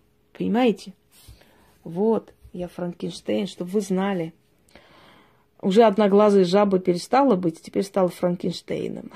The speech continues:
<laughs> Кстати, <clears throat> на днях мне такая жаба понравилась, в маг-, магазине увидела <clears throat> рубинами. Такая красота. Может, как-нибудь приобрету, кстати,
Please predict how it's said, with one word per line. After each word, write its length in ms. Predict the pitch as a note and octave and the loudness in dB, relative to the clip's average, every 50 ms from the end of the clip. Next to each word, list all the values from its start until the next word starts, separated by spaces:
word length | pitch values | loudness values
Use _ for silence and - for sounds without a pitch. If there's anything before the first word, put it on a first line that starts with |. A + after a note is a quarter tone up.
| - - - - | -10 -6 4 6
<laughs> 1300 | C#4 C4+ C4+ - - - G3 - - _ _ _ - - - - - - - - C#4+ C#4 D4 C4 G#3+ | 6 6 6 4 0 0 0 0 0 _ _ _ -20 -20 -18 -18 -18 -14 -4 4 6 8 8 8 6
Кстати, 460 | F#3+ - - G#3+ G#3 - G3+ - - - | 4 2 0 0 4 4 2 2 2 2
<clears throat> 60 | - | 4
на 400 | C#4+ C#4+ C4 A3+ G#3 G#3 G3+ G3 | 6 8 8 8 8 6 6 4
днях 300 | F#3+ G3 G#3+ G#3 G3 - | 4 4 2 2 2 2
мне 160 | G3+ F#3+ F#3 | 2 2 2
такая 320 | - F#3+ F#3 - F#3+ F#3 E3+ | 2 0 0 2 2 2 2
жаба 280 | E3+ G3+ A3 G#3+ G#3 | 4 2 2 2 0
понравилась, 680 | F#3+ - G3 F#3 F#3 F#3 F#3+ F#3+ F3+ F3+ F3 E3+ - - | 0 0 2 2 2 4 4 4 4 4 2 0 -2 -2
в 40 | F3+ | -2
маг-, 260 | F#3 F3+ F3+ - - | -2 -2 -2 -4 -4
магазине 560 | F#3 F#3+ F#3 F3+ G3 F#3 F#3 F#3+ F#3 F3 F3 | -2 -2 0 2 2 2 2 2 0 0 0
увидела 400 | F3+ G3+ A3 G#3 G3+ F#3 F3+ F3+ - - - - - - - - - | 0 0 0 2 2 0 0 -2 -4 -14 -20 -20 -20 -18 -16 -4 2
<clears throat> 440 | G#3 A3+ A3+ - - D4+ E4 D#4+ - | 2 2 2 4 6 4 6 6 8
рубинами. 880 | C4+ C4 F#3 F#3+ G3 G3+ G#3+ F#3+ F3+ G#3+ G#3 G3 F#3+ F3+ F3 E3 E3 - _ - - - F#3+ - _ _ _ _ _ _ _ _ _ _ _ _ _ - - | 6 6 6 6 6 6 6 6 6 6 6 6 6 6 4 2 0 -2 _ -18 -14 -14 -14 -14 _ _ _ _ _ _ _ _ _ _ _ _ _ -12 -4
Такая 260 | G3+ G3+ G3 G#3+ G3+ | -2 -2 2 2 0
красота. 520 | G3+ - G#3 G3 F#3+ - F#3+ F3+ F#3 E3+ D#3+ | 2 2 -2 -2 0 2 0 0 0 -2 -4
Может, 220 | F3 F#3 F3+ - | -4 -6 -6 -2
как-нибудь 400 | - G3+ G3 - F#3+ F#3+ F#3 - | -2 -2 0 2 2 2 2 0
приобрету, 560 | - F#3+ F#3+ F3+ E3+ F3 F3 F3+ F3+ - A#3 | -2 -2 -2 -2 0 -2 -2 -4 -2 -2 -2
кстати, 520 | A#3 A#3 - - - D3+ D3 - - - | -4 -4 -6 -8 -8 -8 -8 -8 -14 -18